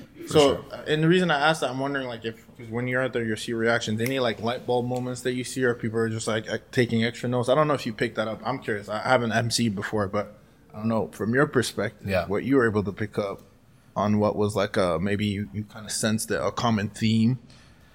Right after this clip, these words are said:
Speaker 1: It would be, like, behind the scenes listening to the speakers, and I couldn't really see the faces, but if I did get to go out and I could see people taking notes on specific things or topics, I'd be like, "Okay, like, that is something me and Julie can tie when we come back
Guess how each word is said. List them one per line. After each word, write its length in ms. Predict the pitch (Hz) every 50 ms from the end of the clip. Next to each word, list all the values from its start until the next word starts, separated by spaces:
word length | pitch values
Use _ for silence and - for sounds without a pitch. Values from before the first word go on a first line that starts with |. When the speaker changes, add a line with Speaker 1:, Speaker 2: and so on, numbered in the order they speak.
| - - -
Speaker 1:
It 40 | -
would 120 | 131 139 135
be, 120 | 160 165
like, 180 | 165 147 104 101
behind 260 | 110 107 117 131 143 143
the 20 |
scenes 260 | - - 143 139 113
listening 260 | 113 113 113 127 120
to 20 | 113
the 80 | 98
speakers, 500 | - - 101 98 98 110 113 117 117 -
and 80 | 104 98
I 80 | 98 95
couldn't 240 | - - 117 -
really 200 | - 104 101 95
see 180 | 90 - - 107
the 100 | 107 113
faces, 400 | - 120 117 123 120 139 131 113
but 140 | 107 107 104
if 100 | 101 98
I 100 | 101 95
did 200 | 90 107 110 101
get 100 | 101 90
to 60 | 87
go 160 | 95 95 95
out 240 | 98 101 101 - -
and 80 | 95 90
I 100 | 90 87
could 340 | - - - 98 101 95
see 200 | - - 104 104
people 240 | 95 104 98 95 95
taking 240 | 90 95 90 90 92
notes 240 | 101 113 117 113 -
on 80 | 113
specific 480 | 107 - - 107 101 - 101 104 101 101
things 320 | - 110 107 107 104 95 95
or 60 | 90
topics, 420 | 90 101 98 98 98 - 110 101
I'd 180 | 107 95 92 92
be 60 | 98
like, 160 | 95 95 -
"Okay, 260 | - 87 82 - 123 113
like, 220 | 107 104 98 107
that 320 | - - 117 131 127 -
is 140 | 117 113 -
something 260 | 123 113 110 110 104
me 100 | 101 101
and 80 | 101 98
Julie 220 | 98 98 95 92
can 120 | 95 95 92
tie 220 | - 95 90 92
when 160 | 92 92 92
we 60 | 92 92
come 240 | - - 95 92
back 280 | 87 87 87 85 92 -